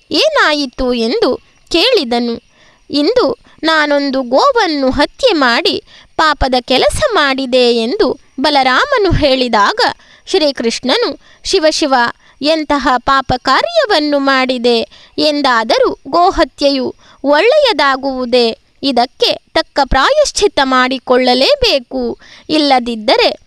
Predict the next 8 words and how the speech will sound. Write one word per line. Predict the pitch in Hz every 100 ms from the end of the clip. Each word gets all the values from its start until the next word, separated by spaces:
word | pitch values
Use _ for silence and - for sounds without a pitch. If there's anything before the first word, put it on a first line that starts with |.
| _
ಜನ್ಮ | 240 330 302 277
ಜನ್ಮಾಂತರಗಳಲ್ಲಿ | 262 262 254 311 622 - 494 311 254 247 226 392 277 - - -
ಇದರ | 311 330 269 247
ಫಲವು | 269 277 571 587 359
ಬರುವುದು" | 302 285 277 254 269 254
ಎಂದು | 240 247 427 285 - - - -
ಹೇಳಿದನು. | 311 494 480 240 240 233 - _ _ _ _ _ _ -
ಬಲರಾಮನು, | 220 294 277 262 247 226 277 480